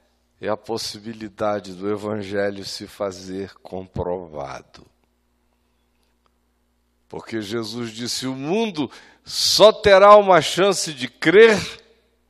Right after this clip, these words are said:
se vocês se amarem uns aos outros." Se vocês se amarem uns aos outros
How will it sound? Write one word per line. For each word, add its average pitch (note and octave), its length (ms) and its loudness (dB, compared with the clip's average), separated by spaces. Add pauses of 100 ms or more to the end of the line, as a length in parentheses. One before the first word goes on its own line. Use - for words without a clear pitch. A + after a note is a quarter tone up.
(1500)
se - 280 -14
vocês B2+ 580 -8
se - 200 -8
amarem C3 600 -6
uns D3+ 280 -14
aos C3+ 360 -10
outros." - 840 -20 (3000)
Se - 240 -16
vocês F3 680 2
se - 220 0
amarem C#3+ 600 4
uns D#3 340 -4
aos A2+ 280 0
outros F3 960 -4